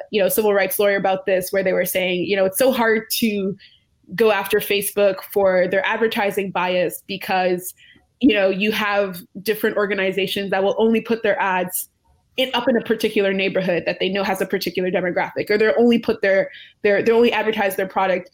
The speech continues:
in a particular magazine that they know is gonna go to a particular demographic. So, you know, advertising is sort of this inherently discriminatory act, and it has this history of,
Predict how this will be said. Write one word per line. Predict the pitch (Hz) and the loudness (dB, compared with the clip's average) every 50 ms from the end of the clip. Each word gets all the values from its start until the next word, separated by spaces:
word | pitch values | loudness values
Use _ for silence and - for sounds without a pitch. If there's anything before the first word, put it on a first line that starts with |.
| _ _ _ - | _ _ _ -4
in | 233 233 | -2 -2
a | 220 | 0
particular | - 233 226 247 233 247 220 214 | 0 0 0 0 0 2 0 2
magazine | 214 196 185 190 196 196 202 165 202 196 190 180 | 0 -2 -2 -2 -2 -4 -4 -2 -2 -2 0 0
that | 185 180 | -2 -2
they | 190 185 | -2 -2
know | 190 185 175 175 170 | -2 0 0 2 0
is | 175 175 | 0 0
gonna | - 196 180 180 185 180 | -2 -2 -2 -2 -4 0
go | - 202 196 190 | 0 2 2 2
to | 190 - 190 | 0 0 -2
a | |
particular | - 196 185 - 180 - 190 180 | -2 -2 -4 -4 -4 -2 -2 0
demographic. | 180 190 175 175 - 190 170 170 170 - 160 170 170 160 - _ - - - _ | 0 0 -2 0 0 0 -2 -2 -2 -2 -2 0 0 -2 -4 _ -20 -20 -14 _
So, | - 233 214 | 0 2 4
you | 220 233 | 4 4
know, | 214 208 196 - | 4 2 2 0
advertising | 226 240 220 233 233 - 220 208 208 208 202 208 196 | 0 0 0 0 -2 0 0 0 0 2 0 0 0
is | 196 196 196 | 0 -2 0
sort | - 208 196 | 0 -2 -2
of | 190 | 0
this | 196 202 - | -4 -4 -4
inherently | - 208 180 175 214 220 220 165 214 214 | -4 -8 -6 -2 -2 0 0 0 0 -2
discriminatory | 190 190 196 - - - 226 214 208 202 202 - - 214 196 190 185 - | -2 -2 -4 -4 -4 0 0 0 0 0 -2 -4 -2 0 0 0 0 0
act, | - 226 226 220 220 - | -2 -2 -2 -4 -4 -4
and | 208 190 | -2 -2
it | 185 185 | -2 -2
has | 190 185 185 185 | -2 -4 -4 -4
this | 190 180 - | -6 -8 -2
history | - 226 226 - - - 220 214 208 202 190 185 185 180 - - - _ _ - 196 | -2 -2 -2 -2 -4 0 0 2 2 2 2 2 0 -2 -4 -16 -20 _ _ -4 -2
of, | 208 202 190 185 185 180 180 | 0 2 2 2 2 0 0